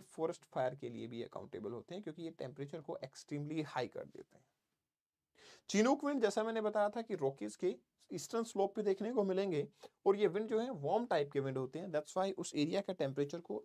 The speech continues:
इंक्रीज करते हैं और स्नोफॉल जो होता है उसको मेल्ट डाउन करते हैं, इसलिए इसको स्नो ईटर होते हैं। लेकिन ये वायलेंट विंड है, कोई ऐसे नहीं है कि बहुत ही जेनेरिक विंड है, बहुत ही स्लोली चलते हैं, काफी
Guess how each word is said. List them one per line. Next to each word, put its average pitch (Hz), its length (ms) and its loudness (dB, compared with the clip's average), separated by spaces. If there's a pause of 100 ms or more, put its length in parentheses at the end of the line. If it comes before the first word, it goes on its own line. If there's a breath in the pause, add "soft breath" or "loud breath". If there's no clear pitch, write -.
(120)
इंक्रीज 160 380 -4
करते 220 320 -2
हैं 226 160 -6 (180)
और 139 120 2
स्नोफॉल 247 560 6
जो 185 100 6
होता 120 280 2
है 165 120 -2
उसको 202 320 -2 (340 loud breath)
मेल्ट 208 300 2
डाउन 196 180 2
करते 143 300 2
हैं, 185 60 -6
इसलिए 180 280 -2
इसको 185 280 -4 (280 loud breath)
स्नो 220 260 0
ईटर 143 240 2
होते - 260 -10
हैं। - 100 -12
लेकिन 127 280 0
ये 208 160 0
वायलेंट 175 460 12
विंड 117 220 0
है, - 140 -18 (100)
कोई 127 140 8
ऐसे 135 240 6
नहीं 233 200 4
है 233 60 2
कि 233 120 0
बहुत 160 240 -4
ही 170 40 -4
जेनेरिक 131 360 2
विंड 180 180 0
है, 214 100 2
बहुत 143 220 0
ही 170 60 -4
स्लोली 190 380 8
चलते 135 280 -4
हैं, 220 80 -6
काफी 139 240 2